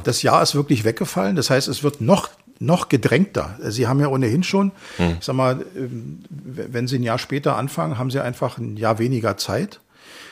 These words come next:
Speaker 1: Ähm, und das macht die Sache noch mal gedrängter.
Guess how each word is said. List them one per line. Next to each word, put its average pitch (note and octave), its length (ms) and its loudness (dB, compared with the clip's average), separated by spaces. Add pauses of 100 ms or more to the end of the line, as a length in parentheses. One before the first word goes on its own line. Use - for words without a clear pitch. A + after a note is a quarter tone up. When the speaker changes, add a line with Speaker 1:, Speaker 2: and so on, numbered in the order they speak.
(260)
Speaker 1:
Ähm, B2+ 420 -2 (180)
und B2 240 -4
das - 160 -2
macht C3+ 180 -4
die D3 60 2
Sache C#3 260 2
noch E3+ 160 4
mal C#3+ 180 8
gedrängter. E2 560 -4